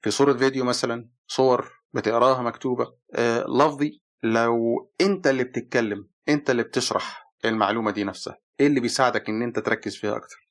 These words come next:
تاني خطوة، إيه اللي بيساعدك تحافظ على تركيزك يفضل مستمر ما يقطعش؟ يعني أنت الأول ب-، أول خطوة إن أنت إزاي تبدأ تركز أصلًا. الخطوة التانية إنك إزاي تحافظ على التركيز ده ما يتقطعش.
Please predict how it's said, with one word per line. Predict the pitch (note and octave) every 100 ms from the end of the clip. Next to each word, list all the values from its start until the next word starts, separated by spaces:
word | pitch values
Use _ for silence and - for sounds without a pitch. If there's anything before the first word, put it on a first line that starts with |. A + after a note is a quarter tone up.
| _
تاني | D3 E3
خطوة، | D3 F3 E3 - - -
إيه | D3
اللي | E3+ D#3
بيساعدك | C3+ - D#3 D3+ - -
تحافظ | C3 - D3+ F3 F3 F3+ D#3+ C#3+
على | A#2+ D3+ D3
تركيزك | C#3+ A2+ - D3 C#3+ G#2+ - _ -
يفضل | C3 C#3+ C3+ A#2
مستمر | A#2 - - A#2 A#2 - - - _ -
ما | G#2
يقطعش؟ | G#2+ - A#2+ F#2+ - - -
يعني | G#2
أنت | -
الأول | G#2 G#2+ - C#3+ C3+ C3+ - - - - -
ب-، | - - A2+ G#2+ A2 -
أول | C3
خطوة | C3 D3 D3+
إن | B2+
أنت | C3+ C3+
إزاي | A#2+ A2 D3
تبدأ | - - F#3+ D3 C3+
تركز | - C#3+ - C3+ B2 - -
أصلًا. | C#3+ - G#2 _ _ -
الخطوة | B2 B2+ B2
التانية | - D3 D#3
إنك | B2 A#2+
إزاي | A#2+ A#2+ C#3 D3
تحافظ | C3+ A2+ B2 C3+ C3 A#2+
على | A2+ B2
التركيز | A#2+ G#2+ - A#2+
ده | A#2
ما | A2
يتقطعش. | G#2 A2 F#2 - - -